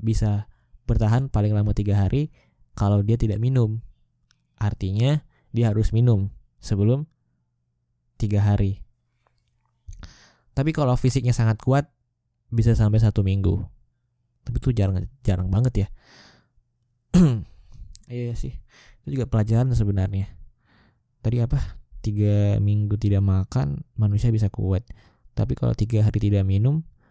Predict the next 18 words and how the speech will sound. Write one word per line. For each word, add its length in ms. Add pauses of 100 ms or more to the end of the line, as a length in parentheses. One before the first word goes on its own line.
(280)
manusia 320
tidak 160
bisa 160
kuat. 400 (240)
Oke. 640 (1700)
Itu 240
pun, 240 (720)
balik 160
lagi, 640
tergantung 640 (320)
dengan 480
temperatur 560
suhunya. 560 (800)
Suhu 480
dari 480
badan 320
kali 320
ya. 40